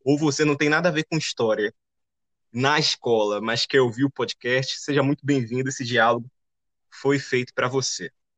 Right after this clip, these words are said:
Então, professor, fique à vontade pra se apresentar pro pessoal.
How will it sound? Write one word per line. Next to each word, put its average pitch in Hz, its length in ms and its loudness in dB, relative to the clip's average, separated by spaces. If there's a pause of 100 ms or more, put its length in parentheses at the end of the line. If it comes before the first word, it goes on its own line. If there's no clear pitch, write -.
(600)
Então, 147 160 0
professor, 143 560 2 (380)
fique - 120 -2
à 139 40 4
vontade 135 340 2
pra 135 120 -2
se 131 100 0
apresentar 120 400 -2
pro - 160 -12
pessoal. 110 520 -2